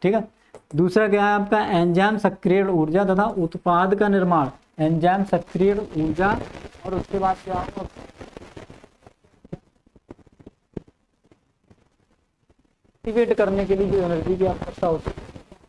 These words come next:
सक्रिय ऊर्जा, उसके बाद एंजाइम का शुरू करता है, जो कि किसी क्रिया की दर को बढ़ाता है, ठीक है।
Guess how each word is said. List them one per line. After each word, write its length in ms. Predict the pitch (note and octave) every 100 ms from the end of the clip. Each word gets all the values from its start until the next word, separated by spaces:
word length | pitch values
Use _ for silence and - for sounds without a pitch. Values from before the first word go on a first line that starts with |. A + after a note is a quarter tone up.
| - - _
सक्रिय 360 | F3 - G3 G#3 F#3+
ऊर्जा, 280 | F3+ D#3 C#3+ - - -
उसके 240 | F3 - A#3
बाद 320 | E3+ F#3 G#3+ - F3
एंजाइम 340 | F3+ G3 G#3
का 180 | G3+ F#3+
शुरू 960 | - - - - - - - _ _ G3
करता 320 | F#3+ E3 F#3
है, 100 | F3+
जो 120 | F3
कि 200 | F3+ C4 C4 - _ -
किसी 360 | F3+ G#3+ B3 B3
क्रिया 420 | - F3+ F#3+ F#3
की 220 | F#3 F#3+ G3
दर 200 | D3+ D3+
को 160 | F#3
बढ़ाता 480 | F#3 C#3+ C3 C#3 D#3
है, 100 | D#3+
ठीक 180 | E3+
है। 60 | E3+